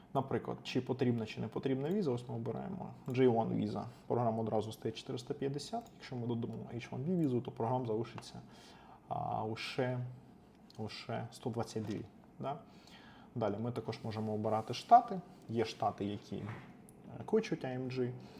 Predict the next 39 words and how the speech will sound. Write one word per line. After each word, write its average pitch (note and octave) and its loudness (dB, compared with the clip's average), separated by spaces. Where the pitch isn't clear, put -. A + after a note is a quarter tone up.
ну, C3+ 2
не B2 4
ю A#2 2
ес - -4
ай A#2+ -2
ем A#2+ -2
джі A#2+ 2
на A2 0
співбесіду, A2 0
ну, A#2 -4
наприклад, B2 -6
там - -8
це - -8
Нью-Йорк. A#2 0
Є E3 4
штати, B2+ 4
які A2+ 2
не A#2 2
дуже G#2 2
хочуть - -4
кликати A2 -2
на G#2+ -4
співбесіду G#2+ -4
non-U A2 -2
S - -4
I B2 -2
M C#3 -2
G G3+ 2
і A2+ 2
також - -8
в - -10
резидентуру. G#2 -8
Ну, - -10
тут - -8
хороший - -14
приклад, A3 -4
це - -14
Каліфорнія. - -8
Да? D#3+ -8